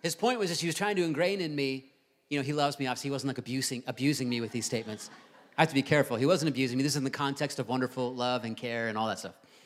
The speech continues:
Identity, purpose, all that. But he just was speaking the truth to me about how the world goes on. Most of us don't know the names of our great-grandparents, and they're our family,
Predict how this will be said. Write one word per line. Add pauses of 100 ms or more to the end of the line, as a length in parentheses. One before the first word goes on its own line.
(480)
Identity,
purpose, (520)
all
that. (680)
But
he
just
was (100)
speaking
the
truth
to
me
about
how
the
world
goes
on. (340)
Most
of
us
don't
know
the
names
of
our
great-grandparents,
and
they're
our
family,